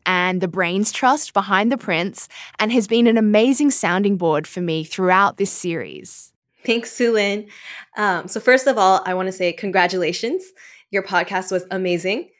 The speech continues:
Speaker 1: Thank
Speaker 2: It,
Speaker 1: you.
Speaker 2: I had high expectations, but it surpassed them. I really liked how it was not only an explanation of Xi Jinping and his life, but also a story about what it's been like for ordinary people living in China in the last ten years.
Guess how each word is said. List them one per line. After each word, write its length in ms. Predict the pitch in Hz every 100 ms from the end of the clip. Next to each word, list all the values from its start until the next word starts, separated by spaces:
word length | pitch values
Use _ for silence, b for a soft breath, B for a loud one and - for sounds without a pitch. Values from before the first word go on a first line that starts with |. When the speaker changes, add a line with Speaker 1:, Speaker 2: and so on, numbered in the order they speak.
| _ _ _
Speaker 1:
Thank 260 | 262 269 220
Speaker 2:
It, 160 | 185
Speaker 1:
you. 100 | 233
Speaker 2:
I 120 | 220
had 180 | 240 254
high 140 | 254 240
expectations, 640 | 233 220 202 196 190 185
but 80 | 196
it 120 | 190
surpassed 400 | 190 190 156 -
them. 220 | 98 208 - _ _ _ _
I 60 | 226
really 240 | 226 233
liked 260 | 214 202 202
how 460 | - 196 196 190
it 140 | 180 196
was 160 | 202
not 200 | 220 214 -
only 280 | 190 196 190
an 160 | 175
explanation 580 | 175 - 185 180 175 185
of 100 | 175
Xi 180 | - 190
Jinping 440 | 185 180 180 170
and 100 | 165
his 160 | 170 170
life, 300 | 226 240 214 -
but 160 | 180 - _ _ -
also 260 | 262 359
a 80 | 339
story 380 | - 214 214 233
about 360 | 190 185 175 180
what 140 | 185
it's 160 | 185 -
been 200 | 196 175
like 240 | 165 -
for 200 | - 185
ordinary 440 | - 202 208 185 180
people 360 | 180 180 185 175
living 260 | 175 180
in 100 | 170
China 460 | 165 165 165 165 -
in 80 | 185
the 80 | 170
last 300 | 165 170 -
ten 240 | 165 165
years. 320 | 175 156 -